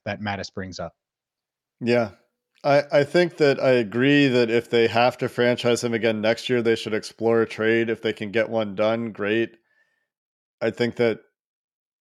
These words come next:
Speaker 2: that might be challenging, but maybe.
Speaker 1: First rounder. That would
Speaker 2: Yeah.
Speaker 1: be the asking price. You know that.
Speaker 2: And they wouldn't get it. I, I, I don't think there's
Speaker 1: You
Speaker 2: any
Speaker 1: sure?
Speaker 2: way, unless he, unless he has an all-pro year.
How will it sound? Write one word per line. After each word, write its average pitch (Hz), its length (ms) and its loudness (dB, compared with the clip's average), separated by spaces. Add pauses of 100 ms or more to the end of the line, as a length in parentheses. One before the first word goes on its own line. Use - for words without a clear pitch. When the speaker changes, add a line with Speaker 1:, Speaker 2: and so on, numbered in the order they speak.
(320)
Speaker 2:
that 120 300 0
might 123 160 0
be 113 100 -4
challenging, 143 720 0 (1300)
but 113 200 0
maybe. 127 160 2
Speaker 1:
First 113 160 0
rounder. 147 400 0 (320)
That 113 140 -4
would 113 100 -2
Speaker 2:
Yeah. 127 60 2
Speaker 1:
be 120 60 2
the 120 60 -2
asking 120 380 -4
price. 95 320 -8
You 104 80 -6
know 107 220 -4
that. 104 320 -6 (260)
Speaker 2:
And 123 240 -4
they 120 80 4
wouldn't 110 300 -2
get 92 180 -6
it. - 160 -18 (140)
I, 113 60 -4
I, 104 380 -2
I 123 40 2
don't 120 220 0
think 110 240 -4
there's 110 260 -2
Speaker 1:
You - 80 -2
Speaker 2:
any 131 80 2
Speaker 1:
sure? - 180 2
Speaker 2:
way, 127 220 0
unless 151 300 2
he, 180 120 -4
unless 175 260 2
he 202 120 -4
has 151 220 2
an 135 60 -2
all-pro 120 380 2
year. 90 320 -10